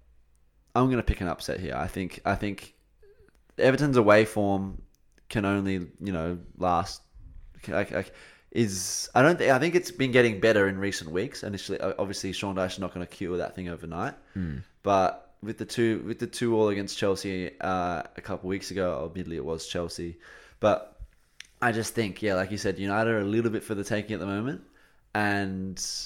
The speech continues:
Speaker 1: having just come from, from a win against Brentford, wa-, on one hand you could say that, that builds confidence. On the other hand, you could say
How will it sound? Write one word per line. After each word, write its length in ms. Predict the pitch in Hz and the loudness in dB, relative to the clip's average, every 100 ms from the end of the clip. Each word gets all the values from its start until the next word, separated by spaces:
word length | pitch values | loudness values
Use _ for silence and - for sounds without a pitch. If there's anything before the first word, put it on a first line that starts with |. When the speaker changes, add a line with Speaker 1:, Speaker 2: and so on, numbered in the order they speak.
| - - - - - - - - - - | -12 -18 -20 -20 -18 -8 -8 -8 -20 -12
Speaker 1:
having 420 | - 117 113 110 95 | -2 0 0 -2 -4
just 200 | 113 - | -6 -2
come 280 | 113 110 | 0 0
from, 200 | 95 104 - - - - | -2 -6 -6 -16 -20 -8
from 240 | - 110 | -2 0
a 60 | 98 | 0
win 220 | 101 104 | -2 -2
against 260 | 95 95 - | -2 -4 -4
Brentford, 380 | 98 95 82 90 | -6 -6 -6 -2
wa-, 120 | 107 | 0
on 140 | 110 | 0
one 220 | 104 131 | 0 0
hand 200 | 131 117 | 0 0
you 60 | 107 | -2
could 100 | 101 | -2
say 80 | 104 | 0
that, 240 | 95 - | 0 0
that 420 | 95 90 - - - | 0 -2 -4 -12 -2
builds 260 | 104 101 | -2 -2
confidence. 320 | - 95 92 | -4 -6 -6
On 120 | - 98 | -6 -2
the 80 | |
other 160 | 104 117 | 0 0
hand, 260 | 120 107 101 | 0 -2 -4
you 60 | |
could 160 | 92 95 | -6 -4
say 380 | - 98 95 | 0 0 0